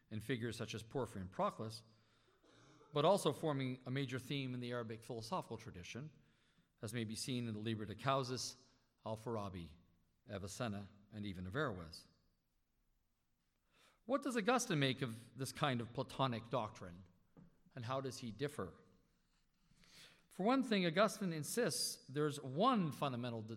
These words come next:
divide that supersedes all others, and that is the divide of creation. Everything is either created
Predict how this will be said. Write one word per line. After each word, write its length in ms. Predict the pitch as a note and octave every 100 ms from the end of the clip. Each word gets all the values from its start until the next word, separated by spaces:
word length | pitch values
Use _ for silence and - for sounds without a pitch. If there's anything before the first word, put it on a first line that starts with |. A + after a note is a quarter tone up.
| -
divide 360 | G#2 A2+ G#2+ G#2
that 100 | A2+
supersedes 640 | D#3 C#3 - B2+ A#2 -
all 200 | A2 G#2+
others, 460 | F3 A2 F2+ - - - _ _ _ _ - _ _ -
and 80 | A2
that 160 | E3+
is 160 | A3 D#3+
the 80 | D#3
divide 380 | B2 G#2+ F#2+
of 120 | G2 -
creation. 460 | C#3 A#2 G2 D#2+ - - _ _ _ _ _ _ _ _ _ _ _ _ -
Everything 680 | B2 F#3 B3 - C3 A#2 C3+ B2
is 160 | C3 A2+
either 200 | B2 A2+
created 580 | A2+ D3+ D#3 F3+ E3+